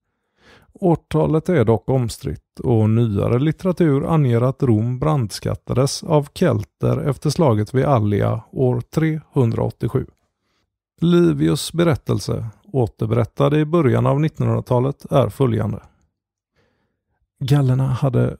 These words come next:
okänt varifrån gått över Alperna och bemäktigat sig Poslätten, kastat sig över etruskerna där och undanträngt umbrerna från Adrias kust ända till Ancona.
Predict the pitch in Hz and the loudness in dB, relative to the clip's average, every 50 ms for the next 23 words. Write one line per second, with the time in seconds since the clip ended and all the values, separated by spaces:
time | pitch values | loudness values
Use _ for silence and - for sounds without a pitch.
0 | _ _ _ 156 156 117 90 - - 104 104 107 104 - 117 117 104 98 - - | _ _ _ 0 0 0 -2 -2 0 0 0 0 -2 -2 0 0 0 0 -2 -4
1 | 113 101 71 67 123 120 123 117 - _ - 113 104 107 110 110 104 - - - | -4 -4 -4 -6 -2 0 0 -2 -2 _ -6 0 0 2 0 0 -2 -6 -8 -10
2 | 107 98 - - _ _ _ _ - 143 113 110 110 104 104 110 113 123 113 - | -10 -10 -10 -16 _ _ _ _ -6 -2 -2 -2 0 2 0 2 2 2 0 -2
3 | - - 117 104 110 110 - - - - 127 117 117 117 117 117 _ - - 139 | -4 -4 0 2 2 0 0 -4 -2 0 2 2 2 2 0 -2 _ -2 -2 -2
4 | 113 110 - - - 95 90 - _ - 95 - - - - _ _ _ _ - | -2 -4 -8 -8 -8 -8 -8 -10 _ -12 -12 -12 -12 -20 -20 _ _ _ _ -2
5 | - 113 104 - - _ 107 104 - - - 120 110 110 120 123 135 135 123 107 | -2 -2 -2 -2 -4 _ -2 -2 -2 0 0 2 4 4 2 2 2 2 4 4
6 | 110 113 120 - - 151 135 - - - 127 127 131 131 127 117 107 110 - - | 4 2 0 0 0 -2 -2 -2 -2 -4 -4 -4 -2 -2 0 -2 -2 -2 -6 -8
7 | _ - 135 135 135 - - - 160 147 117 95 101 104 104 101 - - 123 123 | _ 0 0 0 0 -2 -2 0 2 2 2 2 0 0 -2 -2 -2 -2 -2 -2
8 | 120 - - - 151 123 101 98 104 98 101 101 104 107 107 110 101 - - 123 | -2 -4 -2 2 2 4 4 2 0 -2 -2 0 0 0 0 -2 -4 -4 -2 0
9 | 113 113 123 131 120 107 101 95 101 107 110 - - - 120 104 - - - _ | 0 0 2 0 0 0 0 0 0 0 -2 -2 0 -2 -2 -2 -2 -8 -14 _
10 | 143 131 120 110 107 110 - 117 107 104 110 - - 135 120 110 - - - | 0 2 2 2 2 0 0 0 0 0 0 0 0 0 0 0 -4 -8 -12